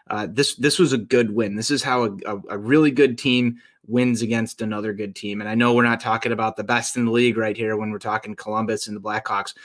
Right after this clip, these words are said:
but the Hawks looked like a better team tonight. And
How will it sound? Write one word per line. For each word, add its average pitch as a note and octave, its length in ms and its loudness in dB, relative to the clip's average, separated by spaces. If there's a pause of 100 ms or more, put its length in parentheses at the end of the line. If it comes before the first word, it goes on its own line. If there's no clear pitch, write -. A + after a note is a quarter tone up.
(280)
but A#2 260 2 (160)
the A2+ 80 -2
Hawks E3 300 0
looked D#3 240 6
like C3+ 120 2
a A#2+ 60 0
better B2+ 320 0
team A#2+ 320 -4
tonight. G#2 360 -12 (360)
And A#2 380 -2